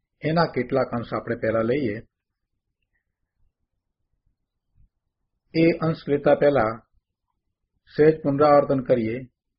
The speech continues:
કે કળશ એકસો ચારમાં એ વાત આવી કે જો સમસ્ત કર્મને નિષેધવામાં આવ્યું છે, તો પછી મુનિઓને શરણ કોનું રહેશે?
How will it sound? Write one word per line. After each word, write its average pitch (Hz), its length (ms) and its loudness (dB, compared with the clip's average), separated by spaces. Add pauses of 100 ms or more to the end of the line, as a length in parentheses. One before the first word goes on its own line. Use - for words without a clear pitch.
(1000)
કે 139 80 -14
કળશ 185 360 4
એકસો 170 260 0
ચારમાં 151 840 2
એ 147 100 0
વાત 131 300 -2
આવી 135 300 -2 (2000)
કે 175 140 0
જો 185 200 4
સમસ્ત 175 520 0 (160)
કર્મને 156 440 0
નિષેધવામાં 139 680 2
આવ્યું 139 260 2
છે, 101 260 -6 (920)
તો 156 160 2
પછી 170 540 -2
મુનિઓને 147 520 -2 (140)
શરણ 156 440 2
કોનું 170 420 0
રહેશે? 101 400 -2